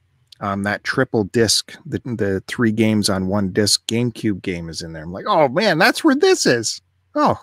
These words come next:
thank God." I thought I couldn't find it. I didn't know where that is. And, but I opened the case. The case is empty, missing the disc. So immediately my heart is broken.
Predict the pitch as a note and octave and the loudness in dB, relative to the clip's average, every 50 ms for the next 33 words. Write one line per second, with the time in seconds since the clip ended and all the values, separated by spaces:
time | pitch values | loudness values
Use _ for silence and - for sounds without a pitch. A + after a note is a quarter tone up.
0 | _ _ _ - A3 G3+ C#3 - _ - G#3+ G#3+ F3+ - - - - _ _ _ | _ _ _ -6 -6 -6 -6 -8 _ -8 -8 -6 -6 -8 -10 -14 -18 _ _ _
1 | _ _ - _ _ _ _ - D3 - - F#3+ D#3 C3+ A2+ - - F#3+ D#3 A2+ | _ _ -20 _ _ _ _ -16 -8 0 0 2 2 2 -2 -2 -2 -2 -2 -2
2 | - - - F#3+ G3 D3 G#2+ G2+ A2 A#2+ B2 B2 B2 B2 A#2 A#2 B2 B2+ B2 C#3+ | -2 -2 0 0 2 2 0 0 -2 -2 -2 -2 0 2 2 4 4 4 4 4
3 | D3+ G#2+ - - - _ _ _ _ _ _ _ _ _ _ _ _ _ _ _ | 2 2 0 -4 -10 _ _ _ _ _ _ _ _ _ _ _ _ _ _ _
4 | _ _ _ _ _ _ _ _ _ _ - C#3+ B2+ B2+ B2 B2 B2 B2+ - _ | _ _ _ _ _ _ _ _ _ _ -2 2 2 4 4 2 0 -4 -10 _
5 | _ _ _ _ _ _ _ _ _ _ _ _ _ _ _ _ _ - B2+ B2 | _ _ _ _ _ _ _ _ _ _ _ _ _ _ _ _ _ -2 0 2
6 | A#2+ A#2 B2 C3+ - C3+ A2 G2+ - - D#3 D#3 C3 A#2 A2+ - - - - - | 2 4 2 2 0 0 -2 -2 -2 0 0 2 2 0 -2 -6 -10 -12 -10 -2
7 | - D#3+ F#3 G3 - - B2 - - - _ E3 F3+ F3+ E3 - C3 G#2+ F2 E2+ | 2 2 2 2 2 0 0 -2 -4 -2 _ 2 2 2 0 0 0 0 0 0
8 | G#2+ C3+ D#3 D3+ - E3 C#3+ B2 A2 G#2+ G2 - _ C#3 D3+ D3 A2 - - - | 0 0 0 0 0 0 -2 -2 -2 -2 -4 -4 _ 2 4 4 4 0 -4 -8
9 | - - - _ - _ _ - - - - B2 B2 B2 C3 C#3 D3+ D3 C3+ G2+ | -8 -16 -20 _ -20 _ _ -10 -4 -2 0 2 2 2 2 2 0 0 0 -2
10 | A#2 A#2 A2+ G2 G2+ F#2+ - - - D#3+ F#3+ F3+ - G2 F2+ - - - F2 D#2 | -2 -2 -4 -4 -4 -8 -8 -4 0 0 0 0 -2 -8 -12 -12 -8 -8 -8 -8
11 | D#2+ - D2 E2+ A2+ | -8 -10 -12 -12 -12